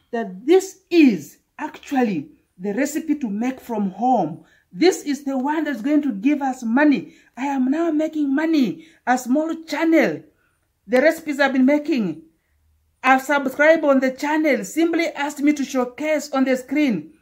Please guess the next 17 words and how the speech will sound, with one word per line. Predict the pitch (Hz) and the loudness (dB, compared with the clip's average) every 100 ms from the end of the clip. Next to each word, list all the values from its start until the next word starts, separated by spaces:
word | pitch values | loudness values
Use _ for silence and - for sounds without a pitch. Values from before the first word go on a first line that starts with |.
| _ - | _ 0
And | 285 320 | 2 4
I | 311 | 2
bought | 269 302 330 311 | 2 2 2 0
the | 285 | -2
idea. | 277 262 302 254 156 - _ - | 0 2 4 4 2 -4 _ -2
And | 247 254 | 2 2
here | 294 349 | 2 2
I | 277 | 2
am, | 269 294 330 190 147 - _ - | 0 0 -2 -2 -6 -16 _ -4
African | 294 294 320 277 262 | -4 -4 -4 2 4
mom, | 269 294 226 151 - _ _ - | 4 2 -2 -4 -10 _ _ -6
now | 294 320 277 | -2 0 2
getting | 277 294 302 262 - - | 0 -2 0 0 -2 -10
some | - 226 233 226 | -16 -8 0 4
money | 254 262 202 - - _ | 6 6 6 0 -8 _
out | 214 269 320 - | 0 2 2 4
of | 240 165 | 2 2